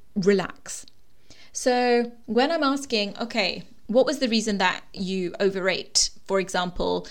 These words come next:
one of my clients yesterday was talking about she was not hungry, but what she then did was she felt like she was having a tough time on holiday, and so she wanted to eat the crisps and the chocolate.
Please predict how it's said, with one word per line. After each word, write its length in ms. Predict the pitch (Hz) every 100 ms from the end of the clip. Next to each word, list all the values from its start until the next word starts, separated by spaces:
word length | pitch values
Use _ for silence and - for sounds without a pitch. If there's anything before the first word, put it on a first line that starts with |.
| -
one 120 | - 208
of 80 |
my 80 | 190
clients 560 | 180 202 185 180 - -
yesterday 440 | 202 196 202 190 180
was 140 | 180
talking 340 | 208 196 190
about 360 | 175 175 180 175 - - -
she 320 | - - 208
was 300 | 190 190 180
not 520 | 208 247 - - - - -
hungry, 680 | - 254 269 240 190 269 277 -
but 200 | - 196
what 200 | 214 240
she 140 | - 226
then 280 | 220 220
did 480 | 220 233 196 190 -
was 480 | 190 190 180 175 - - -
she 840 | - - 208 196 196 190 190 185 -
felt 480 | - 247 214 - -
like 500 | 202 185 180 - - - - -
she 160 | -
was 120 | 208 202
having 300 | 208 202 190
a 60 |
tough 260 | 196 220 -
time 300 | - 190 185
on 60 |
holiday, 680 | 190 311 311 285 262 254 247 247 - -
and 220 | 202 196
so 460 | - 208 196 196 196 -
she 500 | - - 208 196 190
wanted 340 | 208 208 196 202
to 80 | 196
eat 160 | 180
the 80 | 196
crisps 360 | 190 220 202 -
and 140 | 185
the 60 | 175
chocolate. 440 | 175 - - -